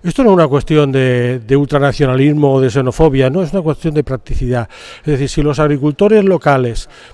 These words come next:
venden y se mantienen, el dinero que tú gastas en, en, en la agricultura local, ese dinero se queda en el territorio y el territorio mejora económicamente. Pero es que además, eh, si tú evitas que los agricultores locales abandonen el territorio, el territorio no se desertiza.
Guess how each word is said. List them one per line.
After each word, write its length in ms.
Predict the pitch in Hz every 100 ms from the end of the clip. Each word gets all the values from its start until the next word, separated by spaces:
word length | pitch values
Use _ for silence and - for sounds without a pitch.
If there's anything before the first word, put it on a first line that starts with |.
| -
venden 680 | 139 180 165 135 123 135 -
y 100 | 123
se 120 | 139
mantienen, 600 | 139 131 202 208 220 208 - - - _ -
el 400 | 160 143 131 127
dinero 260 | 143 170
que 120 | 175 151
tú 120 | 160
gastas 400 | 139 - - -
en, 140 | 120
en, 400 | 127 143 127 123
en 140 | 123 120
la 40 |
agricultura 400 | 123 120 120 151
local, 320 | 151 180 180
ese 160 | 139 147
dinero 240 | 147 160
se 160 | - 143
queda 140 | 143
en 60 | 139
el 100 | 127
territorio 640 | 139 135 165 165 185 196 - _ 143
y 20 |
el 80 | 127
territorio 340 | 120 151 143
mejora 280 | 147 131 127
económicamente. 760 | 120 120 123 139 156 123 123 - - - -
Pero 160 | - 123
es 60 |
que 80 | -
además, 440 | 151 151 165 156 - - _ _
eh, 500 | 139 123 123 151 165 156
si 200 | - 127
tú 120 | 180
evitas 380 | 170 180 143 -
que 100 | 139
los 100 | 123
agricultores 440 | 127 131 156 156
locales 340 | 147 147 135
abandonen 460 | 143 139 135 156 147
el 100 | 131
territorio, 520 | - 139 123 147 147
el 60 | 139
territorio 440 | 127 127 123 135
no 180 | 135 139
se 140 | 139 139
desertiza. 680 | 110 127 - 160 - 120